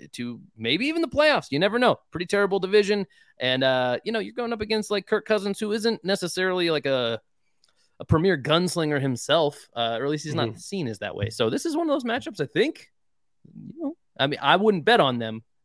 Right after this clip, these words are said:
Speaker 1: but they might surprise some people. I, I wouldn't be as surprised in this one if the underdog came out winning,
Speaker 2: Do you think
Speaker 1: uh,
Speaker 2: it's good
Speaker 1: this one.
Speaker 2: value at two, at plus two ten?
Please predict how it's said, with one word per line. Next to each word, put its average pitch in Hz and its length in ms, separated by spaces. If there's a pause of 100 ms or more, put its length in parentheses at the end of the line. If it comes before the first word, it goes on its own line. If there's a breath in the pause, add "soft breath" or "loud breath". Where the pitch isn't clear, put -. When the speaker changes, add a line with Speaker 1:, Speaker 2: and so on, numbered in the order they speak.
Speaker 1:
but - 100
they 151 80
might 381 240
surprise 190 340
some 120 120
people. 110 240
I, 107 320
I 135 100
wouldn't 151 240
be 143 140
as 143 180
surprised 123 420
in 113 80
this 113 160
one 107 240 (220)
if 110 160
the 120 100
underdog 107 420
came 104 200
out 101 240
winning, 98 340
Speaker 2:
Do 147 100
you 160 60
think 156 160
Speaker 1:
uh, 151 40
Speaker 2:
it's - 100
good 151 140
Speaker 1:
this 127 60
one. 127 80
Speaker 2:
value 147 260
at 131 140
two, 139 320
at 135 160
plus 135 200
two 123 140
ten? 139 300